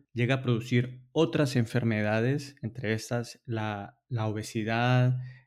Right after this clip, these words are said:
la diabetes, y esto, estas enfermedades sí pueden ser desencadenantes de algunos tipos de cáncer. Los edulcorantes artificiales, me refiero al aspartame, el stevia, la sacarina,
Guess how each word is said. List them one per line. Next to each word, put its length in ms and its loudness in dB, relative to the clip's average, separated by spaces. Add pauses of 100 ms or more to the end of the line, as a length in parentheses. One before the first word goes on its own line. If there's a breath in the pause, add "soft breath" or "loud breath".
(120)
la 100 0
diabetes, 800 4 (100)
y 220 8
esto, 560 4 (100)
estas 380 0
enfermedades 500 2
sí 140 2
pueden 340 4
ser 340 2
desencadenantes 1400 4 (120)
de 480 -6
algunos 400 -2
tipos 240 0
de 100 -4
cáncer. 320 -6 (140)
Los 640 4 (160)
edulcorantes 800 12
artificiales, 920 6 (240)
me 60 -4
refiero 480 4
al 500 2
aspartame, 1080 6
el 160 6
stevia, 920 10
la 180 4
sacarina, 1120 6